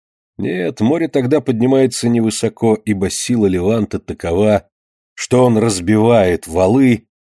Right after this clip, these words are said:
расстилает их могуществом давления, какое производит столб воздуха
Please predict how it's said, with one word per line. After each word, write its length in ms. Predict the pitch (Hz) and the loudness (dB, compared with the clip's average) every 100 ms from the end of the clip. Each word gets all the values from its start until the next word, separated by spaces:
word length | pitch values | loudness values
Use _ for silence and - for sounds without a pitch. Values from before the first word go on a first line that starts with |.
| - | -4
расстилает 920 | 107 135 131 - 120 127 135 120 117 | 0 2 0 -2 0 2 4 2 0
их 140 | 113 | -4
могуществом 800 | 101 98 107 110 110 - 104 101 | -2 -2 -2 -4 -4 -4 -2 0
давления, 560 | 95 92 104 113 101 95 | 0 -2 0 0 0 0
какое 320 | 98 107 107 | -4 -2 -2
производит 600 | - 98 82 95 104 92 | 0 -2 -2 -2 -4 -6
столб 420 | - 107 92 - | -6 -2 -2 -6
воздуха 720 | 82 98 110 80 90 - 98 | -6 -2 -2 -2 -6 -2 -4